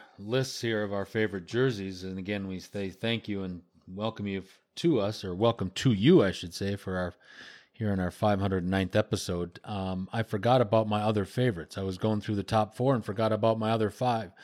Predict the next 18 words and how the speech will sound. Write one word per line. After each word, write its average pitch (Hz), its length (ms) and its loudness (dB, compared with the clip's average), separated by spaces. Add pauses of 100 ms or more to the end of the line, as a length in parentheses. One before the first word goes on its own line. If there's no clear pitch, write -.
(240)
my 113 160 6
other 117 160 8
four, 123 400 6
so - 180 -2
I 98 60 -2
gotta 104 240 0 (180)
catch 117 260 2
up 120 160 2
a 110 40 0
little 104 220 0
bit 98 180 -4
here. 92 320 -4 (640)
Uh, 110 200 0
from 139 220 6
my 131 220 8
other 175 340 8
favorites 143 520 6
category, 113 760 6